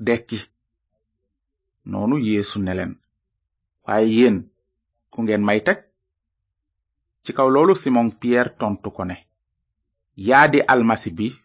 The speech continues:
doomu Yàlla aji dund ci." Yeesu tontu ko, "Barkeel ñeel na la, Simon doomu Yunus, ndaxte du nit moo la xamal lii, waaye sama Baay bi nekk ci kaw."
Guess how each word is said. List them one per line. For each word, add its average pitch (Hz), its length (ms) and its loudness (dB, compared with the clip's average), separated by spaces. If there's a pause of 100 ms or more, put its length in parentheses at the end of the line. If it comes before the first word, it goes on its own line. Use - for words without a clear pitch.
doomu 107 440 0
Yàlla 107 480 2
aji 95 320 -8
dund 98 280 -8
ci." - 120 -18 (1200)
Yeesu 90 400 -14
tontu 98 260 -10
ko, 143 260 -10 (840)
"Barkeel 117 640 0
ñeel 135 320 2
na 160 100 4
la, 160 100 6 (380)
Simon 107 500 -2
doomu 95 260 -2
Yunus, 92 300 -8 (800)
ndaxte 156 320 -2
du 156 160 -2
nit 214 260 2
moo 143 180 2
la 131 80 4
xamal 110 340 -2
lii, 101 360 -2 (440)
waaye 113 400 2
sama 107 260 -4
Baay 104 280 -2
bi 98 100 -8
nekk 95 260 -10
ci - 140 -14
kaw." - 160 -16